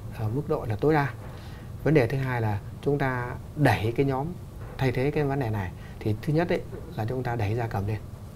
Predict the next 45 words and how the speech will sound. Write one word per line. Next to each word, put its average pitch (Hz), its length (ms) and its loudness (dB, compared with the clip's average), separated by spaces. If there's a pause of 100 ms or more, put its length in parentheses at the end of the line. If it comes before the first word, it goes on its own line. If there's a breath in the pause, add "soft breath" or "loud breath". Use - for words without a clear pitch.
(340)
đẩy 113 200 6
trứng 151 180 8
gia 147 100 6
cầm 107 200 0
lên. 113 120 4 (920 loud breath)
Cái 139 80 0
thứ 151 100 6
hai 139 220 6
là 120 60 2
chúng 131 100 2
ta 123 140 2
đẩy 127 460 4
cái 151 60 4
thịt 110 200 0
bò, 101 300 0 (280)
thịt 123 180 4
gia 139 120 6
súc 185 140 4
ăn 151 120 6
cỏ 120 220 8
đấy, 175 120 8 (180)
có 156 80 2
trâu 143 220 10
bò, 117 240 6
có 131 100 0
cả 120 140 2
dê 135 140 8
kiều 123 260 10
lên, 127 160 4 (600 loud breath)
đẩy 107 220 6
sữa 160 180 4
lên. 147 180 8 (800)
Cái 143 120 6
thứ 170 120 6
ba, 160 300 8
cái 156 140 4
nhóm 160 160 4
thứ 170 100 0
ba 139 200 2
đó 139 80 0
là 117 240 0 (240)
nuôi 147 80 10
trồng 117 180 6
thủy 104 140 2
sản 92 260 -2